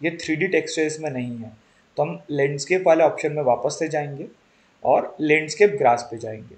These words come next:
और इसको on करेंगे। जैसे on करूँगा देखो, अब आपको इस ग्रास के अंदर original texture भी दिखेगा like this। अगर वापस ऑफ करूँ, आप difference note कर सकते हैं। यहाँ पर भी आप देख सकते हैं मैंने जो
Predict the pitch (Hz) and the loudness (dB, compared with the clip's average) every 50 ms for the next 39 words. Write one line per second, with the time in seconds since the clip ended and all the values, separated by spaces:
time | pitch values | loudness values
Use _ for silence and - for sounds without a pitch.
0 | _ _ - 127 139 139 139 - - 202 - - - 143 143 143 139 127 156 147 | _ _ 0 0 0 0 0 0 0 0 0 4 4 4 4 2 0 -4 -8 -8
1 | 120 117 113 117 123 135 143 - 139 170 175 165 165 165 165 165 156 160 160 160 | -8 -8 -12 -12 -4 -4 -2 -2 0 2 2 2 2 0 0 -2 -2 0 -2 -2
2 | 143 135 131 - 190 277 - - _ _ _ _ _ _ _ - 143 147 143 147 | -2 -2 -2 -2 -4 -6 -6 -10 _ _ _ _ _ _ _ 2 4 4 4 4
3 | - 180 175 160 139 147 135 131 135 - - 151 151 156 170 180 156 131 131 131 | 0 -4 -4 -2 0 4 6 6 6 4 0 -4 -4 0 2 2 4 4 2 0
4 | 131 143 151 147 139 131 127 - - 147 147 143 143 135 127 123 - - 113 110 | -2 -4 -4 -2 -2 -4 -4 -2 -4 -2 -2 -2 -4 -8 -10 -12 -10 -12 -12 -12
5 | 117 120 - _ _ 123 117 113 - - - _ - - - - _ _ _ _ | -12 -16 -16 _ _ -10 -8 -8 -8 -10 -14 _ -18 -18 -18 -20 _ _ _ _
6 | _ _ _ - 131 139 135 131 131 135 - 170 170 175 165 165 - - 165 170 | _ _ _ -2 0 2 4 6 4 4 2 0 2 2 0 2 0 -2 -2 -2
7 | 208 - - - _ _ _ - - 131 127 147 139 - - 147 165 185 185 - | -2 -6 -10 -14 _ _ _ -10 -10 -8 -6 -6 -6 -4 -4 -6 -6 -6 -10 -10
8 | 127 123 120 120 117 - - - 107 - 110 - _ - 127 127 131 127 127 127 | -10 -10 -10 -10 -12 -10 -12 -12 -10 -12 -18 -20 _ -14 -10 -4 -2 -2 0 0
9 | 147 151 147 160 156 143 139 147 143 143 151 147 143 - - 180 175 160 151 151 | 0 0 2 2 0 2 0 -4 -4 -2 -6 -6 -6 -6 -6 -6 -4 -4 -6 -6
10 | 147 139 151 | -4 -4 -4